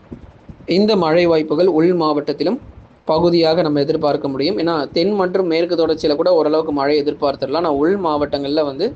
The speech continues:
பகுதியாகவே தான் மழை இருக்கும். அதனால, தொடர்ந்து இந்த மிதமானதுலேருந்து கனமழை வரைக்கும் இந்த ஐந்து மாவட்டத்துல உண்டு.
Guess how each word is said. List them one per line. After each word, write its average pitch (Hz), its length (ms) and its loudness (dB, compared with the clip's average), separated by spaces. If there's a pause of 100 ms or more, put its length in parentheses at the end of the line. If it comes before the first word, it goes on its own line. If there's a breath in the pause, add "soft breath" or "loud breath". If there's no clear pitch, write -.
பகுதியாகவே 151 640 0
தான் 165 160 -2
மழை 139 260 -2
இருக்கும். 143 320 -2 (400 loud breath)
அதனால, 156 280 2
தொடர்ந்து 170 400 0
இந்த 139 300 2
மிதமானதுலேருந்து 151 720 0
கனமழை 139 420 0
வரைக்கும் 135 480 -4
இந்த 139 120 -2
ஐந்து 147 260 2
மாவட்டத்துல 139 520 -2
உண்டு. 131 380 -2